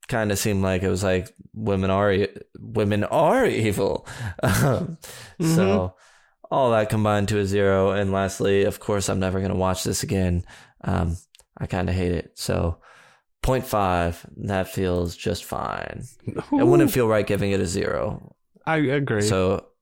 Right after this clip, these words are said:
Speaker 1: or, uh, a one. So <laughs> a point five feels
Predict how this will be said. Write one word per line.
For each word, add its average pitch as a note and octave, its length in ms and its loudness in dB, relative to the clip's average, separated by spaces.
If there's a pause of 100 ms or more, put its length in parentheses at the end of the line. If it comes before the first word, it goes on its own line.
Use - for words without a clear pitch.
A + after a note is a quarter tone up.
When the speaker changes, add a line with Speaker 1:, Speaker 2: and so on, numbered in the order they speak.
(120)
Speaker 1:
or, A2+ 640 2 (200)
uh, - 60 0
a G#2+ 280 2
one. F#2+ 360 0
So A2 240 -2
<laughs> G#2+ 100 4
a - 40 0
point D3+ 320 0
five A#2 280 0
feels A#2+ 320 0